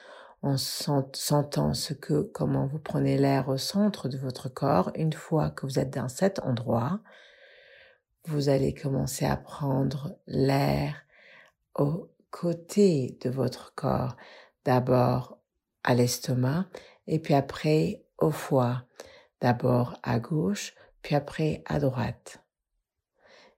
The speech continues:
Et puis, vous êtes déjà familier avec le tempo, avec le mouvement du diaphragme dans le premier tempo. Vous savez aussi les mouvements du diaphragme et de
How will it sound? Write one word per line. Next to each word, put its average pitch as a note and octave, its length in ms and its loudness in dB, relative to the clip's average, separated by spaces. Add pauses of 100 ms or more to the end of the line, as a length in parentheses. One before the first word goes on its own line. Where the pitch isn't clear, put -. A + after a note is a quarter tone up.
(100)
Et C3+ 160 2
puis, - 600 -4 (220)
vous D3 140 2
êtes C3+ 160 6
déjà D3 420 4
familier C#3+ 600 2
avec C3+ 320 0
le C3 120 -2
tempo, B2+ 600 2
avec C#3 320 2
le C3+ 100 2
mouvement C#3 480 2
du C3 140 0
diaphragme D#3+ 840 2 (1200)
dans B2+ 220 2
le B2 160 2
premier B2+ 420 0
tempo. C3+ 800 2 (680)
Vous C#3 120 0
savez C3 460 2
aussi C3 920 0 (180)
les C#3+ 140 0
mouvements C3+ 720 2
du C3+ 140 -4
diaphragme C3 840 2
et C3+ 100 0
de C#3 400 -2